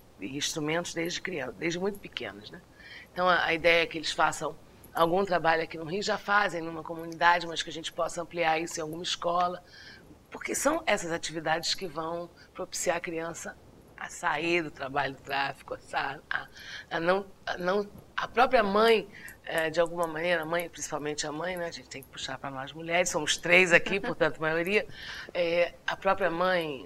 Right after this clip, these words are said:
Speaker 1: na maioria das vezes, é quem não impede que a criança vá pra rua ser
Speaker 2: Ah,
Speaker 1: utilizada.
Speaker 2: lembrei até de um, de
Speaker 1: De um
Speaker 2: um,
Speaker 1: dado.
Speaker 2: de um, uma questão que eu ia falar,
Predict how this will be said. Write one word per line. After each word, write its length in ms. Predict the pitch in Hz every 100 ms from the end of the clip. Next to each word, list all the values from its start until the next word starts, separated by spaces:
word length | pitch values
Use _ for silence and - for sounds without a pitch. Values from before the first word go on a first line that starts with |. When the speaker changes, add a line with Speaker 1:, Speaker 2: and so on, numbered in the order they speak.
| 85
Speaker 1:
na 120 | 110
maioria 360 | 143 139 139 139
das 200 | 160 147
vezes, 360 | 151 165 156
é 100 | 165
quem 480 | 160 160 156 156 151 - - - - _ _ -
não 240 | 165 180
impede 680 | 180 185 185 214 175 156 151
que 60 |
a 40 | 151
criança 640 | 143 147 151 151 156 - - - -
vá 160 | 147 147
pra 220 | - 143
rua 840 | 113 135 147 156 151 139 131 117 120 _ _ - - - -
ser 300 | - - 285
Speaker 2:
Ah, 60 | 277
Speaker 1:
utilizada. 380 | 277 170 208 262
Speaker 2:
lembrei 180 | 269 262
até 200 | 269 240
de 80 |
um, 340 | 262 262 214 208
de 140 | 202
Speaker 1:
De 80 | 196
um 40 |
Speaker 2:
um, 60 | 185
Speaker 1:
dado. 380 | 160 143 131 196
Speaker 2:
de 60 |
um, 320 | 208 208 202 - - - - -
uma 140 | 196
questão 400 | 202 190 - 208
que 100 | 202
eu 40 | 196
ia 80 |
falar, 500 | 190 175 185 226 190